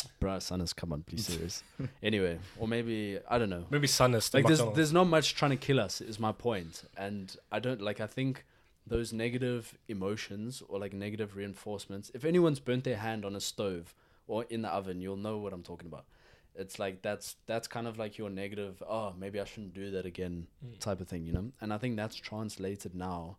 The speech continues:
Speaker 1: into negative comments, because that's the only thing that really kinda gets to us, you
Speaker 2: Mm.
Speaker 1: know? It's what people say or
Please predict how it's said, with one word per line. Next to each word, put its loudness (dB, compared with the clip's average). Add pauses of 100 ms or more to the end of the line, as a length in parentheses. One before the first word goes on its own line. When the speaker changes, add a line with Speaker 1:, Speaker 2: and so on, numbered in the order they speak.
(480)
Speaker 1:
into -8 (240)
negative -6
comments, -14 (300)
because -12 (200)
that's -6
the -8
only -8
thing -10
that -10
really -8 (320)
kinda -8
gets -8
to -16
us, -18 (140)
you -4
Speaker 2:
Mm. -6
Speaker 1:
know? -6 (480)
It's -18
what -6
people -8
say -2
or -8